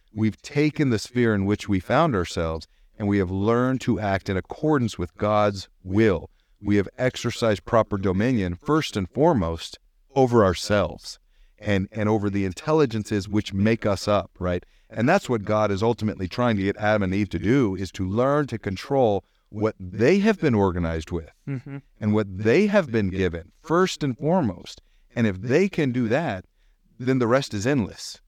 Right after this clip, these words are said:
Speaker 1: Everything else they can achieve is, is endless. And, and ultimately that leads to, well, now we need a savior, right? Because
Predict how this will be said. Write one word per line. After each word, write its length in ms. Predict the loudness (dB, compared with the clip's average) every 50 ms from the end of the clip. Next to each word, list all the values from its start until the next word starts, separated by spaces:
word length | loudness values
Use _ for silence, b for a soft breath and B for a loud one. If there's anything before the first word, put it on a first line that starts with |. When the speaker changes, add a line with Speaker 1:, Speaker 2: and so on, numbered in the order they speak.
| _ -2
Speaker 1:
Everything 520 | -2 0 2 2 0 0 2 0 0 2
else 140 | 2 0 0
they 140 | 0 -2 -2
can 140 | -2 -2 -2
achieve 420 | -2 -2 -4 -2 0 2 2 0
is, 140 | 0 -4 -6 -6
is 180 | -6 -6 -6 -4
endless. 320 | -2 0 0 2 0 0 -2 -8 b b b
And, 220 | b -4 -4 -4 -2
and 160 | -2 0 2
ultimately 460 | 2 2 2 0 0 0 0 0 0
that 200 | 0 0 0 0
leads 240 | 0 0 0 0 -2
to, 260 | 0 0 0 0 0 -2
well, 160 | -4 -4 -2
now 200 | 0 0 2 2
we 120 | 2 2 0
need 160 | 0 -2 -2
a 60 | -2
savior, 420 | -2 0 2 2 2 2 -2 -6 -10
right? 340 | -10 -10 -6 -4 -4 -2 -2
Because 460 | -4 -2 0 0 -2 -2 -2 -8